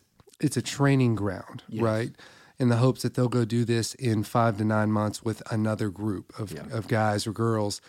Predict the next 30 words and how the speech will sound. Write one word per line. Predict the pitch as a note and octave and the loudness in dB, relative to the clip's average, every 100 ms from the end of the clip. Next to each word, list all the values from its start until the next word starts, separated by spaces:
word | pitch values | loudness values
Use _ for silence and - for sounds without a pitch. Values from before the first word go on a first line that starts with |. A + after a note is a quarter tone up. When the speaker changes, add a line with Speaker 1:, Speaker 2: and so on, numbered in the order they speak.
| - | -14
Speaker 3:
Yeah. | D#2+ - | -14 -4
Speaker 1:
And | A2+ | -2
so, | - B2 A#2 A2 A#2 - | 0 2 2 2 0 0
um, | B2+ A#2 G2 F#2 - - _ | 2 2 0 -6 -16 -20 _
really | A#2 D3 F3+ | 2 4 6
use | A#2+ B2+ C3 | 4 2 2
that | C3 - | 0 0
time | - A#2+ B2 A#2+ | -2 0 2 2
to, | - A#2 G#2+ G#2 - | 0 -2 -2 -6 -10
to | - G#2+ | -8 -4
really | B2 A#2+ | -2 -4
train. | - A2+ C3 - G2 C3 | -4 -6 -6 -8 -14 -10
I | A2+ | -4
mean, | G#2+ | -2
that's | A2 - | -2 -2
what | B2 | -2
Speaker 2:
Yeah. | |
Speaker 1:
we're | G2+ | 0
there | G2+ A2 | -2 -4
for. | - F#2 F2+ - | -4 -6 -6 -8
Speaker 3:
Yeah, | E2+ - | -12 -6
I | A#2+ | -2
always | C3+ C3 - | 0 0 -2
say | - G#2+ G#2 G2+ | 0 2 2 0
go | G#2 G#2+ G#2+ A#2+ | -2 0 2 2
into | A#2 G#2+ G#2 | -2 0 -2
it, | F#2+ | 0
leaders, | G2 F#2+ F#2+ G2 - | -2 0 0 -2 -2
with | F#2 F#2+ - | -4 -4 -4
the, | F#2 F2+ | -4 -4